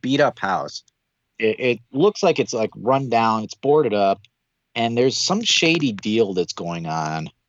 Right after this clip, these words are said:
um, between, um, Charlie and some dude who has the money. And there is a transaction. Um, he is able to counterfeit really, really well, Charlie, that is.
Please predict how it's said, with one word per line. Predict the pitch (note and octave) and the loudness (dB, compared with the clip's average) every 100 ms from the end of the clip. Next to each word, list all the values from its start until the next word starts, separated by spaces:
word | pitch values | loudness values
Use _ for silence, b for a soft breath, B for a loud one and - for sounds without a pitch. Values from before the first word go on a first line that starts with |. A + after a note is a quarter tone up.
| _ | _
um, | F2 E2+ | -4 -4
between, | D#2+ F#2 - G2 F#2+ F#2 F2 E2 - _ b b _ _ _ - | -2 -4 2 4 4 4 2 -2 -6 _ b b _ _ _ -2
um, | F2 E2+ E2+ F#2 - - | 0 2 2 -2 -6 -2
Charlie | - B2 A#2 G#2 G2 | 2 4 4 4 2
and | F2+ F2+ F2+ | 0 -8 -6
some | - A#2 G#2+ G2 F2+ _ - G2+ | -4 -4 -2 -4 -8 _ -14 -4
dude | A#2 A#2 G2 | 0 0 0
who | A2 | -2
has | G2+ B2 A#2 | 0 0 0
the | G#2+ | -2
money. | G#2+ A2 D#2+ D2 _ b b b _ | -2 -2 -4 -10 _ b b b _
And | G2+ G2 F#2+ G2 F2+ | -6 -2 0 -2 0
there | G#2+ A2 A2 | 2 4 2
is | A2 G2+ G2 F#2+ F#2+ F#2 - _ - | 2 2 2 2 0 -2 -4 _ -6
a | F#2 F2+ | -4 -2
transaction. | - D3 C#3 A2+ A2 - G#2+ G2+ A2 - _ _ | 0 0 2 2 2 0 -4 -6 -10 -16 _ _
Um, | E2+ E2 D#2+ D#2+ D#2+ E2+ _ _ - | -8 -6 -6 -8 -10 -16 _ _ -6
he | A2+ G#2+ | 0 2
is | G2+ | 4
able | A2+ A#2+ A#2 G#2 | 4 4 2 2
to | - G#2+ G2 G2 F#2+ _ B B - | 0 0 2 2 0 _ B B -4
counterfeit | - C3 A#2+ G#2+ A2 G2 - | 0 2 0 0 2 0 0
really, | G2+ G#2+ B2+ B2 | -4 0 2 2
really | G#2 G#2+ G2 | 0 0 0
well, | F#2+ F#2 D#2+ | 2 2 2
Charlie, | - F#2 E2 E2 | -2 -2 -2 -2
that | D2+ D#2+ | -4 -4
is. | E2+ F2 | -4 -6